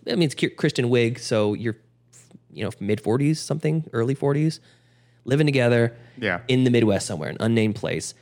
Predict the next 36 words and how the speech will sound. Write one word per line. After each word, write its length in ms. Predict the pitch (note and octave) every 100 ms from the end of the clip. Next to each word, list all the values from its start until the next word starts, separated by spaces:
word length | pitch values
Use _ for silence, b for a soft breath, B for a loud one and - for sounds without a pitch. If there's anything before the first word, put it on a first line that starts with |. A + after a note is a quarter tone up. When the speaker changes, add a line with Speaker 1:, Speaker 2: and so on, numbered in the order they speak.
| b b b _
Speaker 1:
And 200 | G2 G2+
they 240 | G#2+ G#2 G#2
work 240 | A2 B2+
at 80 | B2
a 40 |
furniture 400 | A2+ G#2+ G2+ A2
store 260 | F#2+ G2+ F#2
together, 520 | G2 F2+ E2 E2+ F2+ b b _ _
and 160 | G2 F#2+
they 100 | F#2+
lose 240 | G#2 A#2
their 120 | A2+
job, 520 | G#2+ G2 F2 F2+ F#2+ F#2+ _ _ _ -
and 540 | F#2+ F#2+ F#2+ F#2 F2 -
they 180 | F#2+ F#2
decide 440 | F#2 - F#2+ F2+
to 160 | - F#2+
take 300 | - G2+ -
a 200 | F#2+ F#2
trip 340 | - - F#2+ -
to 280 | - F2
this 500 | E2+ E2+ - - - _
paradise 680 | - C3+ A#2 F#2+ F2 E2+ -
in 140 | F#2
their 140 | F#2 F2+
mind 340 | F2+ F2+ F2
called 260 | - G2 F#2+
Vista 240 | G2 -
Del 200 | G2+ F#2
Mar. 280 | F2 E2+ D#2+
And 120 | F2+
it's 80 | F#2
basically, 420 | - G#2 - F2+
it's 140 | F2+ F2
like 200 | F2 -
this 220 | F#2 -